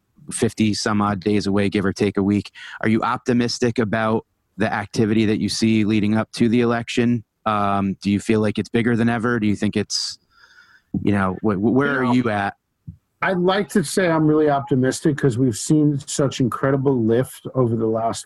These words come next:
Speaker 2: few years. And we saw twenty eighteen had the highest midterm election turnout in a hundred years. But I am concerned. I am concerned about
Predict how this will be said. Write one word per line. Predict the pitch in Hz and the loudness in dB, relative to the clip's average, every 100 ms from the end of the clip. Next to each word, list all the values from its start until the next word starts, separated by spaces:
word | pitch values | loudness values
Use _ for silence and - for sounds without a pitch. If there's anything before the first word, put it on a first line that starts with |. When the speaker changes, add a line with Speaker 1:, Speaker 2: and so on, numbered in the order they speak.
| _ | _
Speaker 2:
few | _ - 123 110 | _ -2 0 2
years. | 104 110 135 151 - - _ _ _ 127 | 2 4 2 0 -10 -20 _ _ _ 0
And | 123 | 2
we | 120 | 2
saw | - 139 123 117 - 98 | 0 0 2 0 -4 -10
twenty | - 160 165 | 0 2 4
eighteen | 147 156 139 | 2 2 2
had | 120 | 2
the | 107 | 0
highest | 127 135 123 139 | 0 0 0 0
midterm | 123 - 123 | 0 0 0
election | 117 117 107 127 101 | 2 0 0 -2 0
turnout | 113 107 104 - | 0 0 0 -4
in | 104 | -6
a | 92 | -2
hundred | 104 98 98 | -2 -2 -2
years. | 98 95 90 - _ _ _ _ _ - - | -2 -2 -2 -12 _ _ _ _ _ -16 -2
But | 160 | 0
I | 156 143 | 0 -2
am | 156 185 196 170 _ _ - | -2 0 0 -2 _ _ -2
concerned. | 151 - 160 120 95 - 131 | -2 0 -2 -2 -6 -6 0
I | |
am | 135 139 | 2 2
concerned | 139 147 120 147 143 147 143 - | 2 0 0 0 2 0 -2 -4
about | 127 139 131 131 | 0 0 0 -4